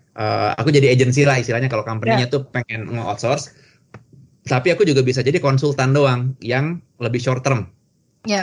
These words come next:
Speaker 1: gitu. Jadi aku menjadikan jasa S E O. Sama satu lagi, aku bikin media slash community slash ekosistem buat S E O.
Speaker 2: Hmm.
Speaker 1: Namanya daily S E O dot I D gitu. Itu ada webnya, ada Telegram
Speaker 2: Hmm.
Speaker 1: grupnya, ada sosial medianya, kita bikin event gitu. Jadi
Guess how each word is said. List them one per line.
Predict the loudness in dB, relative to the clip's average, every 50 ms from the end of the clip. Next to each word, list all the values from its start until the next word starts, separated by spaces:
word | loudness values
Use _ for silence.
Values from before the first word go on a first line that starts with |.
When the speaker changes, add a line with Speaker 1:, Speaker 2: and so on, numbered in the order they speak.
| -4
Speaker 1:
gitu. | -6 -6 -4 -6 -6
Jadi | -6 _ -8
aku | -6 -4 -2 0
menjadikan | 0 0 0 0
jasa | 0 -2 -2 -2 -2
S | -4 -4 -4
E | -4 -2
O. | -2 -2 -2 -4 -10 -18 _ _ _ _ _ _ _ _ _ -4
Sama | -2 0 2 2 2
satu | 2 0 0
lagi, | 2 0 0 0 0 -2 -2 -4 -10 -18 _ _ _ _ _ _ _ _ _ _ _ _ _ _ _ -2
aku | -2 0 0
bikin | 2 2 2
media | 2 2 2 2 4 4 2 2 2 -2 -6 _ _ _ _ _
slash | -6 -4 -2 0 0 0
community | 0 0 0 2 2 2 2 2 0 0 0 0 2
slash | 2 2 2 2 0
ekosistem | 0 -2 -2 -2 0 0 -2 0 0 -2 -2 -2 -4 -6
buat | -4 -4 -2 -2 -2
S | -2 -2 -2
E | -2 0
O. | 0 0 -2 -4
Speaker 2:
Hmm. | _ _ _ _ _ _ _ _ -6
Speaker 1:
Namanya | -4 0 0 2 2 4
daily | 4 4 4 4 4 2 2
S | 2 0 0
E | 0
O | 2 2
dot | 0 0
I | 0 0 0
D | 2 0 0 -2 -2 -4
gitu. | -4 -2 0
Itu | 0 2
ada | 2 4 4
webnya, | 2 0 0 0 2 2 2 2 0 -2
ada | -2 -4 -2
Telegram | -2 -2 -2 0 0 0 0 0 0 0
Speaker 2:
Hmm. | 2
Speaker 1:
grupnya, | 2 0 0 0 0 2 4 4 4 4
ada | 2
sosial | 0 -2 -4 -4 -4
medianya, | -4 -2 0 0 2 2 2 2 2 2 0
kita | 0 0 0 0
bikin | 0 0 -2 -2 0 0
event | 0 2 2 2 2 4 4 2
gitu. | 0 0 0
Jadi | 0 2 2 2 0 0